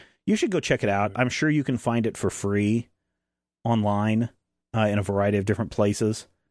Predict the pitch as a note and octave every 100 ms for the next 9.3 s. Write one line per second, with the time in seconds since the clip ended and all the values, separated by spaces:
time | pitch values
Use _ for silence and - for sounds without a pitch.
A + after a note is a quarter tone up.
0 | _ _ _ _ - A#2 G#2+ G#2+ C3 B3
1 | - D4 D#4+ - C4+ E3+ F2 C#3 D3+ -
2 | E3 G#3+ A3 F3 D#3+ - - - - D#3+
3 | D#3+ D#3+ E3 G#3 A3 F#3 F#3+ E3+ D3 F#3
4 | G3+ F3+ D#3+ C#3+ - B2 B2 B2 C3 A#2+
5 | - - _ B2 A#2 B2+ C#3 C#3 B2+ -
6 | G#2 B2+ A2+ A2 G#2 - G2+ G2+ G#2+ E2+
7 | E2 F#2 G2+ F2+ G2 - A#2 A2+ G#2+ G2+
8 | G#2+ G#2 G2 F2+ G2+ A#2 G#2 G2 E2 G2+
9 | F#2 D#2+